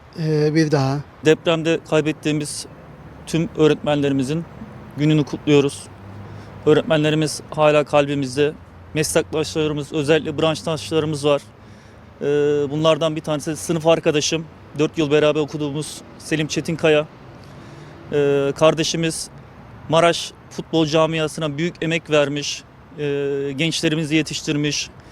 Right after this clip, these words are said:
Speaker 2: bir hocamız. Kahramanmaraş Spor'da da çalıştı, e, zamanında.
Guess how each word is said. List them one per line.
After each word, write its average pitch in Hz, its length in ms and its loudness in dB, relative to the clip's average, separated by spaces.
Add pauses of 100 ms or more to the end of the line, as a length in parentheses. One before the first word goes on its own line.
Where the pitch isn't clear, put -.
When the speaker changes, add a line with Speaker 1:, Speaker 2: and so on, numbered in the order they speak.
(240)
Speaker 2:
bir 160 120 4
hocamız. 151 560 0 (300)
Kahramanmaraş 165 580 2
Spor'da 156 380 -6
da 160 140 0
çalıştı, 147 540 -2 (180)
e, 135 400 -2
zamanında. 147 680 0